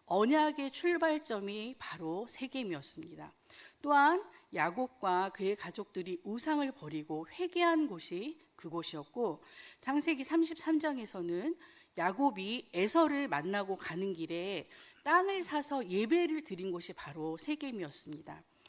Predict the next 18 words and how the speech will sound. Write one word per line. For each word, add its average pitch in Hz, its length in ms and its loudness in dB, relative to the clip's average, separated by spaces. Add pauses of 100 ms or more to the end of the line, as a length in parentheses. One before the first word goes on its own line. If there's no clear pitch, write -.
(260)
그리고 175 500 0
언약의 233 440 0
뿌리가 330 380 0
되는 208 260 -6
그곳을 180 580 -4 (380)
또 170 80 -6
백성들을 196 560 -4
불러 202 340 0
모아서 202 680 -2 (340)
마지막 185 600 -2
유언을 240 440 2
하는 220 720 -4
이 185 280 -6
장소로 170 760 -6 (320)
하나님 320 460 4
앞에서 220 640 -2
언약을 202 560 0
갱신하는, 196 960 -6